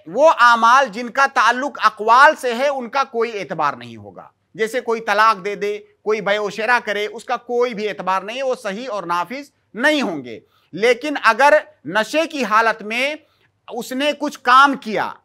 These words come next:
यानी जिनका ताल्लुक आमाल से है, अकवाल से नहीं है, तो इसमें राजिह बात यह है कि वो काम जिससे दूसरों को नुकसान पहुंचे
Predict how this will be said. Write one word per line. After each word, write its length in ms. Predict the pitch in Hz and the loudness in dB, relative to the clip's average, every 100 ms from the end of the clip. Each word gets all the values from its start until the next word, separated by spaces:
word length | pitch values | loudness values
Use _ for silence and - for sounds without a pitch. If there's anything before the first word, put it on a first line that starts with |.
| _ _ - | _ _ -16
यानी 260 | 185 254 233 | -8 -8 -6
जिनका 360 | 214 214 262 | -10 -2 0
ताल्लुक 460 | 254 233 233 269 - | 2 0 0 -2 -4
आमाल 520 | 196 226 226 247 277 | 2 2 4 4 4
से 180 | 240 233 | 0 -6
है, 140 | 190 202 | -2 -2
अकवाल 460 | 196 208 226 247 | -2 2 2 2
से 180 | 226 240 | 0 -6
नहीं 260 | 214 226 208 | -4 -6 -6
है, 200 | 135 - _ _ | -8 -12 _ _
तो 100 | 233 240 | -6 -4
इसमें 400 | 294 285 294 285 | -6 -4 0 6
राजिह 400 | 233 226 269 240 | 8 6 4 0
बात 280 | 208 214 208 | 4 2 2
यह 180 | 208 202 | -6 -4
है 180 | 226 285 302 _ - | -2 -2 -4 _ -14
कि 100 | 233 | -10
वो 280 | 214 247 294 | -2 2 2
काम 520 | 294 233 226 254 285 294 _ _ | 4 4 6 6 2 -8 _ _
जिससे 500 | 127 233 247 - 269 269 | -10 -8 -8 2 4 4
दूसरों 460 | 247 233 240 262 262 | 0 -4 -2 0 -2
को 180 | 262 | -2
नुकसान 500 | 240 226 - 233 277 269 | -2 -2 0 4 4 2
पहुंचे 720 | 240 208 247 254 277 294 294 | -4 -4 0 4 6 4 0